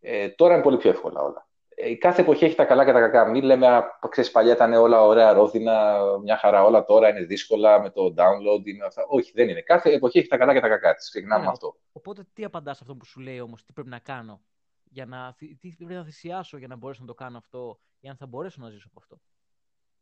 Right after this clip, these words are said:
Speaker 1: Πρέπει να θυσιάσεις πάρα πολλά πράγματα, δυστυχώς.
Speaker 2: <laughs>
Speaker 1: Σε οτιδήποτε καταπιάνεσαι και θες να δώσεις την ψυχή σου, θυσιάζεις κάποια άλλα. Δεν είναι κάτι που, ε, η μουσική είναι το μοναδικό.
Speaker 2: Μμμ.
Speaker 1: Το ίδιο ισχύει για οποιαδήποτε μορφή τέχνης,
Speaker 2: Ναι,
Speaker 1: αν
Speaker 2: θες
Speaker 1: το
Speaker 2: να είσαι
Speaker 1: καλοσκεφτείς
Speaker 2: καλός,
Speaker 1: λίγα.
Speaker 2: αν θες να το κάνεις
Speaker 1: Ακριβώς,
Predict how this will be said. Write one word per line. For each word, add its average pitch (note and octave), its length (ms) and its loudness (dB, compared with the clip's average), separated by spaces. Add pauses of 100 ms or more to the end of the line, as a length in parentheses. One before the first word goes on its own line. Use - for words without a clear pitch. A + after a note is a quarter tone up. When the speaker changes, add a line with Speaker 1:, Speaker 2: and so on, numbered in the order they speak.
(140)
Speaker 1:
Πρέπει F#2 160 -8
να G2 60 -8
θυσιάσεις - 420 -2
πάρα G#2+ 240 4
πολλά E2 180 2
πράγματα, E2+ 420 0
δυστυχώς. E2+ 500 -2
Speaker 2:
<laughs> - 140 -20 (260)
Speaker 1:
Σε - 140 0
οτιδήποτε D3+ 520 2
καταπιάνεσαι A2 640 0
και F#2+ 120 -6
θες G#2 180 0
να F#2+ 440 -2 (120)
δώσεις F#2+ 360 0
την F2+ 80 -14
ψυχή F2+ 260 -8
σου, F#2 200 -10
θυσιάζεις G2+ 500 0
κάποια F#2 280 0
άλλα. F2+ 180 2
Δεν C#3+ 140 -2
είναι F#3+ 160 -4
κάτι D3 280 -2
που, F2+ 420 -6
ε, G#2 240 -6
η A#2 60 -2
μουσική A2+ 360 -6
είναι G2+ 80 -4
το F#2 100 -2
μοναδικό. E2+ 600 -4 (500)
Speaker 2:
Μμμ. B2 220 -20
Speaker 1:
Το G3+ 100 2
ίδιο G3+ 120 4
ισχύει G3 180 2
για G3 80 4
οποιαδήποτε F#3 380 2
μορφή B2+ 280 0
τέχνης, - 520 -6 (200)
Speaker 2:
Ναι, C#3 120 -20
Speaker 1:
αν C#3+ 60 -16
Speaker 2:
θες F#2+ 100 -6
Speaker 1:
το G2+ 60 -4
Speaker 2:
να - 0 -
είσαι F#2 100 -2
Speaker 1:
καλοσκεφτείς F2+ 340 -4 (120)
Speaker 2:
καλός, - 60 -16
Speaker 1:
λίγα. F2+ 200 -2
Speaker 2:
αν C#3 60 -18
θες C#3 180 -20
να C#3 100 -20
το - 100 -20
κάνεις C3 220 -6
Speaker 1:
Ακριβώς, C#3+ 300 2